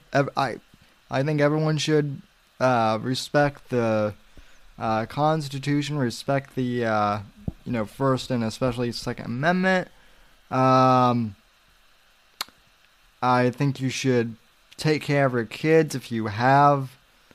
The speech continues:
them and don't rely on, on the government. Uh, just be a good uh, citizen. Uh, don't trust the federal government too much, and, uh, you know,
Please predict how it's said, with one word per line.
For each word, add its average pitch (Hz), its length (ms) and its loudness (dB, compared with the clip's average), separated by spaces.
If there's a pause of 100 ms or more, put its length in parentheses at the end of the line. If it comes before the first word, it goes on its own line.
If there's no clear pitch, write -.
(420)
them 131 360 2
and 110 240 0
don't 131 240 0
rely 127 340 2
on, 110 240 0
on 117 220 -2
the 113 80 -4
government. 147 600 0 (420)
Uh, 123 300 0
just 196 300 -4
be 185 140 4
a 165 60 4
good 156 500 2 (600)
uh, 120 480 2
citizen. 151 840 -4 (1040)
Uh, 131 380 4
don't 180 500 2 (260)
trust 160 560 2
the 131 160 0
federal 143 480 2
government 139 600 0
too 160 280 -2
much, 165 460 2 (100)
and, 135 500 0
uh, 139 680 2 (380)
you 151 120 -2
know, 143 360 0